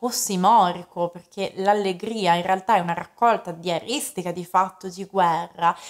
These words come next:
che però ci riporta anche ad un importante invito, invito alla vita,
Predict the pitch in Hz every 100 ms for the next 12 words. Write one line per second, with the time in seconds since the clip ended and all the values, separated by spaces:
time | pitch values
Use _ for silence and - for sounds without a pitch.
0 | - - 294 311 302 320 349 - - -
1 | 285 277 294 285 262 247 277 277 302 302
2 | - - 247 226 254 262 254 - - 254
3 | 254 226 190 185 185 226 - 165 170 -
4 | - - 208 214 220 254 254 269 262 -
5 | 180 175 175 208 202 165 160